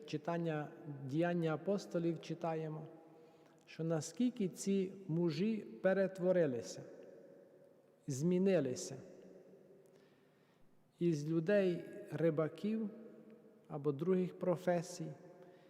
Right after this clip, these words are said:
як вони зможе-, змогли стати апостолами. І тоді, коли ми починаємо наслідувати Ісуса Христа, ми теж повинні перетворюватися,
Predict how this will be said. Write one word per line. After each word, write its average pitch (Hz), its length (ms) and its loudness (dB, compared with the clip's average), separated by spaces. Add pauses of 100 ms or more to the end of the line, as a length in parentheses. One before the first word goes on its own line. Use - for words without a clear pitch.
(140)
як 202 320 0
вони 180 220 4
зможе-, 190 540 2
змогли 165 520 2
стати 185 440 -2
апостолами. 151 760 -2 (3000)
І 170 80 -4
тоді, 180 300 2
коли 185 300 4
ми 175 160 2
починаємо 175 720 0
наслідувати 165 840 2
Ісуса 185 480 -2
Христа, 185 680 0 (260)
ми 190 200 6
теж 190 400 2 (580)
повинні 196 480 6
перетворюватися, 180 1300 2